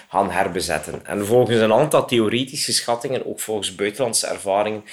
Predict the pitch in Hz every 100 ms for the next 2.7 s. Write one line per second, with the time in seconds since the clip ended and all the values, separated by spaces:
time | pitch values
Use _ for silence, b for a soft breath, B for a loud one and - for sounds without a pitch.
0 | B B B 113 110 - 107 113 127 -
1 | 113 101 117 104 101 101 - 95 - -
2 | - - - - - -